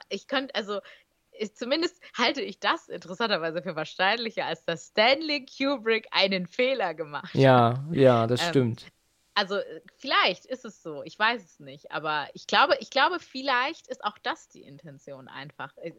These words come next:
Speaker 1: äh, dass man da so viele Dinge einbaut, die es verhindern, dass man irgendwie mit diesem Film abschließt und denkt, "Ja, jetzt habe ich verstanden, worum es darin geht und alles ist schlüssig."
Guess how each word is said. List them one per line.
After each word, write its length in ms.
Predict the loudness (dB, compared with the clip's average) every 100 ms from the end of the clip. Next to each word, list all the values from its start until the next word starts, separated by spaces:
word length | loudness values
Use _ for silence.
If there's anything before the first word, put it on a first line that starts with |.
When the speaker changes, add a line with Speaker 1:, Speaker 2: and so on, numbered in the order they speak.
| -8
Speaker 1:
äh, 120 | -4
dass 260 | -4 -4
man 280 | -4 -2 -4 -12 -20 -10 0
da 140 | 2
so 180 | 2 -2
viele 320 | -2 -6 -6
Dinge 440 | -6 -2 0 0 0
einbaut, 640 | 0 0 2 4 4 2 -6 -20 _ _ -6
die 420 | -2 -2 -2 -4 _ _ _ _ _ _ _ _ _
es 180 | 0 2
verhindern, 760 | 2 0 2 2 2 2 2 0
dass 260 | -4 -4 -6
man 180 | -6 -2
irgendwie 460 | 0 0 -2 -2 -2
mit 160 | -2
diesem 180 | -4 -4
Film 260 | 2 2 4
abschließt 640 | 2 2 -10 -6 -6 -4
und 120 | -4
denkt, 220 | -2 0
"Ja, 300 | 4 4 4 0 _
jetzt 200 | 0 2
habe 180 | 2 2
ich 100 | 0
verstanden, 800 | -6 -8 -2 2 4 4 2 2
worum 240 | -2 -6 -8
es 120 | -6
darin 280 | -8 -8 -12
geht 440 | -6 -2 0 -2 -4
und 120 | -2
alles 380 | 0 0 -2 -6
ist 260 | -8 -8
schlüssig." 560 | -4 -2 -2 -4 -10 -14